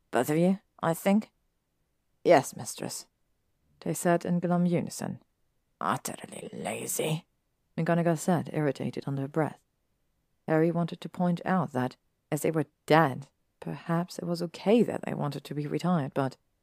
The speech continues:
"Thank you," he said instead. "This is not a yes, Potter," she warned. "I will need to check his abilities, as I've said, and I will require an extensive interview process with him as well."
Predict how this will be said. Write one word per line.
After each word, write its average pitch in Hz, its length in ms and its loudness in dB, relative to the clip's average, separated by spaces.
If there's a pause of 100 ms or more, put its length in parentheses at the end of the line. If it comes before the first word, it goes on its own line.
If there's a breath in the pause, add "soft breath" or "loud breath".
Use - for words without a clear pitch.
(600)
"Thank 147 340 0
you," 147 260 -2 (500)
he 180 60 -6
said 175 180 0
instead. - 420 -2 (920)
"This 151 320 0
is - 260 -8
not 139 260 -6
a - 40 -6
yes, 151 260 2
Potter," - 400 -8 (360)
she - 200 -4
warned. 160 360 0 (460)
"I 110 220 -2
will 127 140 0
need 156 180 0
to - 80 -12
check - 340 2
his - 220 -8
abilities, 156 520 0
as - 200 -6
I've 139 120 -4
said, 143 320 0 (680)
and 175 500 -2
I - 120 -6
will 170 180 -4
require 170 760 2
an - 260 -8 (240)
extensive - 960 -2
interview 147 300 -4
process - 580 -8
with - 140 -8
him 160 180 -4
as 170 140 -6
well." 165 240 0